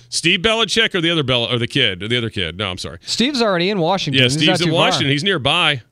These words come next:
Speaker 2: That would be a wowzers, isn't it? Could you see Bill Belichick as being a coordinator? I really couldn't.
Speaker 1: No.
Speaker 2: Yeah, I don't either.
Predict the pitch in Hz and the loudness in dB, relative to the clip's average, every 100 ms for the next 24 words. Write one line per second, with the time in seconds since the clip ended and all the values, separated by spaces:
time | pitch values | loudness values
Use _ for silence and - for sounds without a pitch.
0 | _ _ 107 151 151 131 107 113 131 104 | _ _ -4 -4 -2 -2 0 -2 -2 -6
1 | 85 98 135 - _ _ _ _ _ _ | -10 -10 -10 -12 _ _ _ _ _ _
2 | _ _ _ - 415 403 - 160 165 120 | _ _ _ -6 -2 -2 0 -2 -2 -6
3 | 95 139 127 113 110 123 135 117 95 107 | -4 -4 -2 -2 0 0 -2 -4 -6 -6
4 | 98 - 104 107 110 107 117 113 107 80 | -6 -8 -8 -6 -8 -10 -10 -8 -8 -10
5 | - 76 - - _ 110 98 92 95 _ | -12 -14 -16 -20 _ -12 -10 -10 -14 _
6 | _ _ _ _ _ _ 95 78 82 90 | _ _ _ _ _ _ -14 -12 -10 -12
7 | 85 80 | -14 -16